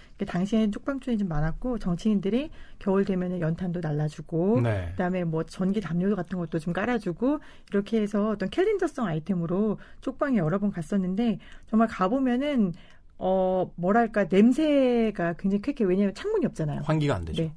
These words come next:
Speaker 1: 창문이 없고 거의 눅눅한 벽지, 곰팡이가 잔뜩 슬어 있고 그 안에서 비와 눈과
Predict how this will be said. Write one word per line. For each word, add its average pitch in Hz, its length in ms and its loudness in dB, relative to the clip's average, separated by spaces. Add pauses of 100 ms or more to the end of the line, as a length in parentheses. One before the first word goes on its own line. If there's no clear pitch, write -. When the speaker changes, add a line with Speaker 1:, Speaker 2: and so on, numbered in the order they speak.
Speaker 1:
창문이 233 320 2
없고 294 360 -2 (340)
거의 180 400 2
눅눅한 233 480 2
벽지, 170 280 -8
곰팡이가 196 440 2
잔뜩 165 280 -6
슬어 202 200 -2
있고 262 380 -2 (340)
그 - 120 -2
안에서 202 540 0 (320)
비와 165 480 0 (140)
눈과 196 540 2